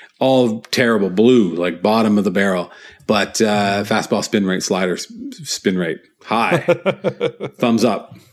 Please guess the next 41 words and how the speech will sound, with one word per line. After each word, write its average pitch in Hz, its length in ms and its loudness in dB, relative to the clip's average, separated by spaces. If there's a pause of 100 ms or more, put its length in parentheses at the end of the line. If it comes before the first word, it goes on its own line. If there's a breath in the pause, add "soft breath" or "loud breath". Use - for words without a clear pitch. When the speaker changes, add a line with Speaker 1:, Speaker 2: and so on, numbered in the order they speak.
Speaker 1:
And 92 120 -4
that's 98 160 -2
why 113 120 4
he's 117 100 6
a 127 60 2
Blue 143 160 6
Jay. 104 120 4
I 98 140 2
don't, 131 120 0
I 127 100 -2
don't 135 180 0
think 131 120 2
it's 117 80 0
any 113 120 4
more 104 120 2
complicated 95 440 -2
than 87 120 -8
that. 87 240 -6 (200 loud breath)
He 120 100 4
was 113 200 4
a, 117 40 6
uh, 113 320 -2 (160)
was 123 120 -2
he 120 280 -12
pretty 202 140 2
good 160 100 2
last 135 360 -2
year? 220 300 0 (360 loud breath)
He's, 226 140 -6
he's 214 220 2
had 220 120 0
some 170 120 2
decent 135 420 2 (580)
success. 269 440 2
Speaker 2:
Oh, - 40 6
yeah, 311 300 4
he's, 320 220 4 (260)
I 180 80 4
mean, 175 520 -4 (160)
you 185 80 -10
know, 135 320 -8